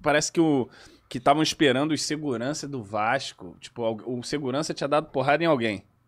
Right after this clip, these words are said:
no jogo. E aí a galera tava esperando pra pegar os segurança. Aí tacaram garrafa lá na, na, na portaria de São Januário. Deu uma merda danada. E aí depois a gente foi cada um pra um lado e depois todo mundo se encontrou naquele botequinzinho ali na,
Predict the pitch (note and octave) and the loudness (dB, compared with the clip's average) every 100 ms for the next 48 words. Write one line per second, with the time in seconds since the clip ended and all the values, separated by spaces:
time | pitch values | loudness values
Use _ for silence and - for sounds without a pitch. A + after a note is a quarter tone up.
0 | _ - C3 A#2+ A2+ G#2+ F#2+ - _ - | _ -2 2 4 4 2 -2 -16 _ -20
1 | - C#3+ C#3+ D3+ D#3+ D#3 D3 D#3 D#3 E3+ | -10 0 4 6 6 6 6 4 2 0
2 | - D3 B2+ D3+ - - C3+ D3+ - D#3+ | 2 2 4 2 -2 0 4 4 2 -2
3 | B2 A#2 C#3+ - - - - C3 C3 - | 0 0 0 -4 -20 -10 -4 -2 -2 4
4 | D3+ D3 G2+ G#2 B2+ G#2 G2 A#2+ B2+ A2 | 6 6 2 -2 2 2 4 2 4 4
5 | A#2+ A#2+ F#2 A1 - - G#2 - A2 G#2 | 4 4 0 -6 -10 -4 -4 -4 -8 -8
6 | - A2+ - G2+ A2+ A2+ A2+ A2+ A#2+ F2 | -8 -10 -6 -4 -4 -4 -6 -6 -6 -6
7 | G2+ B2 A2+ A#2+ E3 C3+ D#3 E3+ D#3 A#2+ | -2 -2 -2 -2 -2 0 0 0 0 -2
8 | G2+ G2+ - - - - A2+ A#2+ C3 C3 | -2 -8 -16 -20 -20 -10 0 2 4 2
9 | C3+ C3 C3+ - - - _ - - - | 0 -2 -4 -6 -10 -16 _ -20 -14 -4
10 | C#3+ D#3 D3+ E3 F3 D3 C#3+ F#3+ G3 G3+ | 2 4 4 2 4 6 6 4 2 -2
11 | - - D#3 D3+ D3+ E3+ E3+ F3 F3 F3 | -12 0 0 2 2 2 2 -2 -2 -2
12 | E3+ E3+ D#3+ C#3+ D3 D#3+ D3+ D3 C#3+ D3 | 2 2 2 4 4 4 0 -2 -2 -8
13 | - - C#3 C3 C3+ C3+ A#2+ B2+ B2+ A#2+ | -10 -4 -2 0 0 2 2 2 4 4
14 | G#2+ F#2+ | 4 -2